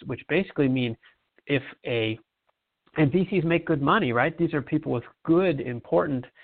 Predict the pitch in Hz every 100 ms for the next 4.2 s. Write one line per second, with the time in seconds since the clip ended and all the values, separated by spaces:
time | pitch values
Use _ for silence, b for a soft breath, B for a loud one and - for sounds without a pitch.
0 | b b 123 117 107 - - 139 151 180
1 | 139 131 131 131 123 170 160 139 113 131
2 | 120 151 - 127 - 135 143 196 170 165
3 | 143 147 147 147 135 135 - - 135 113
4 | 113